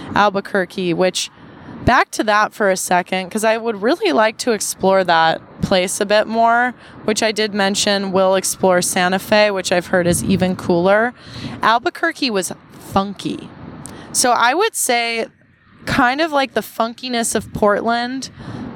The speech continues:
but more colorful, more vibrant, less, like,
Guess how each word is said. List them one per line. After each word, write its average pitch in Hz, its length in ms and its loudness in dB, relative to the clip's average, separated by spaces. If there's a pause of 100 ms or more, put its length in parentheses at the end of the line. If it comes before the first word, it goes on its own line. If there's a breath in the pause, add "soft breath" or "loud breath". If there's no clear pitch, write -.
(140)
but 208 520 2
more 214 260 2
colorful, 185 1000 2
more 190 260 4
vibrant, 156 720 -2
less, 180 380 2
like, 175 420 2